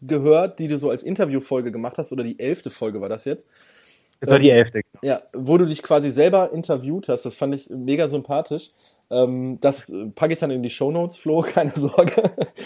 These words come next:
Speaker 1: <laughs> Ähm,
Speaker 2: Ja.
Speaker 1: Äh, aber da hast du so ein bisschen weiter ausgeholt, wie du zum Sport gekommen bist und, äh, dass du ja auch, äh,
Speaker 2: Okay.
Speaker 1: ein Fatboy, Fatboy Run bist, äh, im Geiste quasi, in unserem Podcast
Speaker 2: Ich bin
Speaker 1: gehörst.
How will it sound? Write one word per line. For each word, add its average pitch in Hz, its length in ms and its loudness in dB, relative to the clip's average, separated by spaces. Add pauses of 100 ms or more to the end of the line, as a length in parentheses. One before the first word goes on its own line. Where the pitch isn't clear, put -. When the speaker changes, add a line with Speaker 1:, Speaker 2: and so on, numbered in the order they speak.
(220)
Speaker 1:
<laughs> - 720 0
Ähm, 147 420 4
Speaker 2:
Ja. 104 200 4 (520)
Speaker 1:
Äh, 151 320 4
aber 156 180 6
da 165 120 6
hast 196 180 2
du 220 40 2
so 180 100 0
ein 170 40 -2
bisschen 190 300 2
weiter 165 280 4
ausgeholt, 165 580 -2 (160)
wie 131 480 -12
du 175 100 -4
zum 156 240 -10
Sport 151 320 0
gekommen 156 340 -4
bist 151 300 -6
und, 135 340 -8
äh, 127 200 -4
dass 131 180 -4
du 147 120 -2
ja 135 100 2
auch, 135 320 -2
äh, 135 140 -2
Speaker 2:
Okay. 127 200 -4
Speaker 1:
ein 127 220 -8 (260)
Fatboy, 160 640 4
Fatboy 156 340 0
Run 147 340 0
bist, 160 440 -6
äh, 135 240 -4 (340)
im 135 220 -8
Geiste 156 500 -2
quasi, 147 560 -6 (300)
in 127 100 -8
unserem 143 220 0
Podcast 165 400 0
Speaker 2:
Ich - 40 -20
bin 151 100 -2
Speaker 1:
gehörst. 147 300 -2